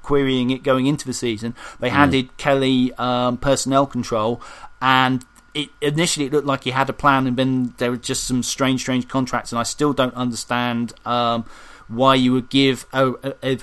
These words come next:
Speaker 1: a running back who'd basically been driven into the ground the season before by the Dallas Cowboys, it was something like four hundred carries, a huge contract, and so it all fell apart.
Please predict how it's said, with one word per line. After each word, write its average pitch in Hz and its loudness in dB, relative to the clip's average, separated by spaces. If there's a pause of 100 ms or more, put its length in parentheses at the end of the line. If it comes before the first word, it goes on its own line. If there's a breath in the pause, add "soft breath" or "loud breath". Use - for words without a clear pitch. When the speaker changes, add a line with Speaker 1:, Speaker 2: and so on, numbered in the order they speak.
Speaker 1:
a 131 -2
running 135 2
back 127 0
who'd 127 -6
basically 131 2
been 123 -4
driven 139 0
into 127 0
the 123 -6
ground 127 2
the 120 -8
season 123 0
before 127 2
by 123 2
the 117 -6
Dallas 127 2
Cowboys, 113 0
it 123 -14
was 127 -8
something 196 -4
like 113 -4
four 135 -2
hundred 123 -4
carries, 117 -2 (320 loud breath)
a - -6
huge 147 -4
contract, 135 0
and 123 0 (220)
so 135 6
it 143 -2
all 175 6
fell 147 4
apart. 123 2